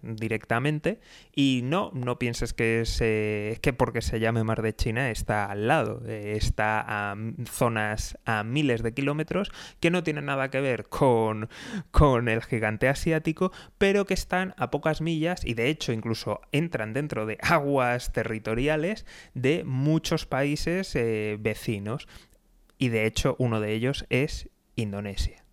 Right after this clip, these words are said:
Así que este país ha decidido defenderse y, sobre todo,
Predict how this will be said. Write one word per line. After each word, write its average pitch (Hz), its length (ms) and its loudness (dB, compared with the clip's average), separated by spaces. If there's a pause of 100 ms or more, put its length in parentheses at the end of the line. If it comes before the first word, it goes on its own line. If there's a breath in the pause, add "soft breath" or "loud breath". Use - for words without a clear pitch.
(120)
Así 165 320 6
que 131 340 4
este 127 240 2
país 120 560 0
ha 123 60 0
decidido 110 640 0
defenderse 143 840 0
y, 170 100 2
sobre 147 360 2
todo, 135 340 -2